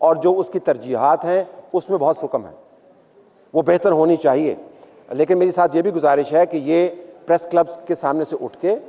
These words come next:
पार्लिमान के सामने भी जाना चाहिए और वहाँ, यहाँ के जो नुमाइंदगान हैं, जो सियासतदान हैं, जो यहाँ के बड़े हैं, उनको भी ये केस plead करना चाहिए। लेकिन मीडिया की जिम्मेदारी इस हद तक मैं आपसे बिल्कुल इत्तेफाक करता हूँ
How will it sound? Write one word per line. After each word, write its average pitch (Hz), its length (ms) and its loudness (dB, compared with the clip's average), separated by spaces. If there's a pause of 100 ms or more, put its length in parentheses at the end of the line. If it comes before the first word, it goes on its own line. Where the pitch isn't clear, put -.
(340)
पार्लिमान 139 440 0
के 156 100 -8
सामने 143 300 -4
भी 135 100 -8
जाना 120 220 -4
चाहिए 131 220 -4
और 170 160 2
वहाँ, 143 160 0
यहाँ 135 220 0
के 202 100 0
जो 202 80 2
नुमाइंदगान 143 680 0
हैं, 113 160 -6 (320)
जो 175 60 2
सियासतदान 170 680 2
हैं, 170 200 2 (300)
जो 190 120 4
यहाँ 170 260 2
के 196 240 4 (340)
बड़े 202 220 4
हैं, 202 300 2 (240)
उनको 226 300 4
भी 247 140 0
ये 247 80 4
केस 202 240 2
plead 170 280 -2
करना 131 260 -2
चाहिए। 107 380 -6
लेकिन 165 180 0
मीडिया 160 240 2
की 190 100 4
जिम्मेदारी 160 420 2
इस 160 120 -6
हद 147 60 0
तक 151 160 -4
मैं 147 80 0
आपसे 147 280 -2
बिल्कुल 127 260 -6
इत्तेफाक 139 420 0
करता 143 240 0
हूँ 147 440 0